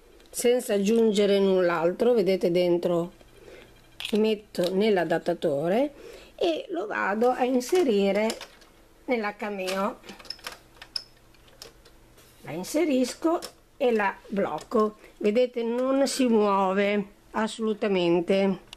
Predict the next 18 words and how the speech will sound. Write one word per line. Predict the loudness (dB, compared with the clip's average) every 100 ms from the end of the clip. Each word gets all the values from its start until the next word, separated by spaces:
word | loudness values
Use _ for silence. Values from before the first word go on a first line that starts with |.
| -20
scusate, | -8 -2 0 0 -2 -2 -2 -4 -16 -20 -6
non | 2 2 2
si | 2
muove | 4 2 2 0 0
assolutamente. | -2 0 0 0 0 0 0 0 0 -2 -6 -18 -20 -20 -20 -20 -20 -20 -20 _ _ -20 _ _ -20 -20 _ _ 0
Ora | 0 2 0 -2 -4 -10 -20 _ _ 0
prendo | 2 2 2 0 2 2 0 -8 -20 -8 -4 -4 -6 -14 -18 -20 -20 -20 -16 -2
il | 2
mio | 4 4 4 2 -2 -8
quadrato | -4 -2 0 0 0 0 2 2 0 -8 -16 -20 -20 -20 -4
di | 0
metallo, | 0 0 0 2 2
vedete, | 2 2 0 0
ho | 0
detto | 0 0 -2
tre | 0 -2
per | -2 -4 -2
tre, | -2 0 0 -2